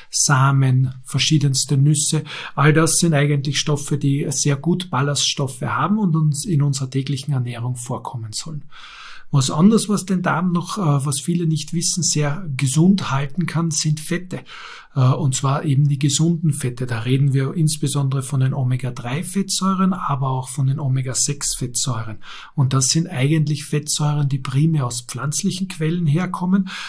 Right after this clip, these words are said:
Aber es gibt, äh, ein paar wenige Ausnahmen auch an tierischen, äh, Produkten,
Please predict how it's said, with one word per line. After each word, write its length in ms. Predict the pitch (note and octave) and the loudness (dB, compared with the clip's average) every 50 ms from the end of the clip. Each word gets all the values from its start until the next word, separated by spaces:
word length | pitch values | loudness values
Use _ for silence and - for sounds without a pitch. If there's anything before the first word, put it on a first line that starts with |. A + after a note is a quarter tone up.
| - - | -12 -6
Aber 300 | - C3+ B2 C3 C3 D#3 | -4 0 0 2 2 2
es 160 | D#3 - - - | 2 2 0 0
gibt, 260 | E3 D3+ - - - | -2 -2 -2 -4 -8
äh, 60 | D3+ | -4
ein 400 | - - C3 C3 - - C#3 B2+ | 0 2 2 2 2 0 -2 -2
paar 180 | B2+ C3+ C3 B2+ | 0 -2 -2 0
wenige 360 | C3 C3 C3+ C#3+ C#3 C#3+ B2+ | 2 2 2 2 2 0 0
Ausnahmen 500 | B2 C3+ C3 - - D3 C#3+ C3+ C3+ C3+ | 0 -2 -2 -2 -2 0 0 2 2 0
auch 200 | C3+ C3 - - | 0 -2 -2 0
an 180 | C3+ B2+ B2+ A#2+ | 0 0 0 0
tierischen, 640 | - D3+ D#3 D#3 D3 D3+ C#3 - - D#3+ D3 C#3+ D#3+ | 2 4 4 6 6 4 4 4 4 4 2 2 2
äh, 260 | E3+ D#3 C#3 C3 C3 | 0 -2 -2 -2 -2
Produkten, 640 | B2+ - C3 C3 C3 B2 G#2 - - - E3+ D3+ | -2 -2 -2 0 0 -2 -2 -2 -2 -2 -2 -2